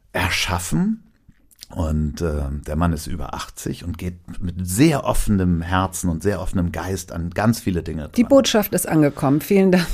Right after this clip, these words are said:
Speaker 1: Und er hat diesen Satz geprägt, der,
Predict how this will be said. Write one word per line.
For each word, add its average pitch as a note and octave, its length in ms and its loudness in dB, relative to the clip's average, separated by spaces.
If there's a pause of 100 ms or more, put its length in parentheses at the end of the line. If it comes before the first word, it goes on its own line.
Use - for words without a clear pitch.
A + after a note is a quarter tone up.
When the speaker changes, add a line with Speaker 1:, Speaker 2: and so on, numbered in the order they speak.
(240)
Speaker 1:
Und G#2 420 6
er G#2+ 300 0
hat C3 220 0
diesen B2+ 240 2
Satz - 360 -2
geprägt, G2+ 760 -2 (300)
der, F2 180 -8